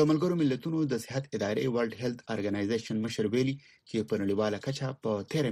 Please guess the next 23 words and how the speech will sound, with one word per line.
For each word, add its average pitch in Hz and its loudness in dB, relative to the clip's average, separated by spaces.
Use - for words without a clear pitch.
میاشت 104 -4
کې 110 -2
د - 0
کورونا 107 0
وایرس 104 0
کیسونه 127 -2
د 131 4
وبا 131 4
د 117 4
اولنو 107 2
شپږو 120 0
میاشتو 107 -2
نه 101 -6
زیات 107 0
وو. 110 0
د 139 8
امریکې 151 2
د 160 2
جان 120 -2
هاپکینز 139 -2
یونیورسيټۍ 107 0
د 113 0
شمیرې 107 0